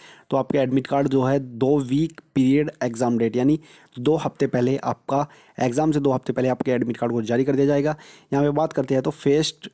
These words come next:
ए, यानी पेपर वन एग्जामिनेशन डेट की, तो दो अगस्त से लेकर छः अगस्त यानी सॉरी छः सितंबर तक आपका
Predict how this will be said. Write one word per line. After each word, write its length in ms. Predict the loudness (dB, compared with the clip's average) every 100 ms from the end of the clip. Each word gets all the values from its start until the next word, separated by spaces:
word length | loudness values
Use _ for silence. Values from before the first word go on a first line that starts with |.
| -2
ए, 120 | 2
यानी 220 | 4 2
पेपर 360 | 2 -2 0 0
वन 220 | 2 0
एग्जामिनेशन 680 | 0 -2 0 0 0 -2 -4 -8 -20 _
डेट 300 | -2 0 0
की, 220 | -4 -6 -6 _ _
तो 80 | -4
दो 280 | 0 2 2
अगस्त 340 | 0 0 0
से 120 | 2
लेकर 260 | 0 0 -4 -4
छः 280 | -4 -4 -4
अगस्त 560 | -6 -4 -2 -2 -6 -6
यानी 220 | -2 0 -2
सॉरी 240 | -2 -4
छः 260 | -4 -2 -2
सितंबर 460 | -2 -4 -4 -4 -4
तक 180 | -4 -4
आपका 260 | -4 -6